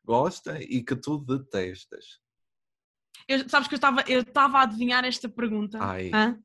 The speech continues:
Speaker 1: então,
Speaker 2: Eu estava a
Speaker 1: então.
Speaker 2: adivinhar, eu ont-, eu ontem estava a pensar, eu amanhã vou para a entrevista e vai ver lá, eu, eu, eu estava à espera desta pergunta, eu estava.
Speaker 1: Ok.
Speaker 2: E, e achas que eu me preparei para a pergunta? Não me preparei, portanto
Speaker 1: É a
Speaker 2: agora,
Speaker 1: última
Speaker 2: hã?
Speaker 1: pergunta.
Speaker 2: A
Speaker 1: Então.
Speaker 2: gente vai demorar,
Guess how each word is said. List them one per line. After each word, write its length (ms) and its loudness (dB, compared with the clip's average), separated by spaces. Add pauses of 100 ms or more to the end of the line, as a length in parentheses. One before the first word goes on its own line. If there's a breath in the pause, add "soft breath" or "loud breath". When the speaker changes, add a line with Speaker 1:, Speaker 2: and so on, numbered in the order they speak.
(120)
Speaker 1:
então, 400 -6 (240)
Speaker 2:
Eu 80 -2
estava 260 6
a 40 8
Speaker 1:
então. 120 2
Speaker 2:
adivinhar, 300 4
eu 100 2
ont-, 220 2
eu 180 2
ontem 200 4
estava 260 4
a 40 2
pensar, 380 -2
eu 100 -2
amanhã 260 -2
vou 100 -10
para 100 0
a 20 -2
entrevista 420 -4
e 20 -4
vai 140 0
ver 120 0
lá, 260 2
eu, 80 0
eu, 100 -4
eu 60 -4 (140)
estava 200 0
à 20 6
espera 280 0
desta 220 -2
pergunta, 380 -6
eu 40 2
estava. 460 4 (100)
Speaker 1:
Ok. 240 -4 (100)
Speaker 2:
E, 180 4 (200)
e 40 2
achas 200 0
que 60 -6
eu 40 0
me 60 -2
preparei 280 0
para 120 2
a 20 -14
pergunta? 320 -4
Não 120 -6
me 60 -16
preparei, 520 0
portanto 320 -6
Speaker 1:
É 20 4
a 60 2
Speaker 2:
agora, 480 6
Speaker 1:
última 200 -2
Speaker 2:
hã? 40 -6 (100)
Speaker 1:
pergunta. 500 -4 (380)
Speaker 2:
A 60 2
Speaker 1:
Então. 20 2
Speaker 2:
gente 260 2
vai 140 4
demorar, 420 4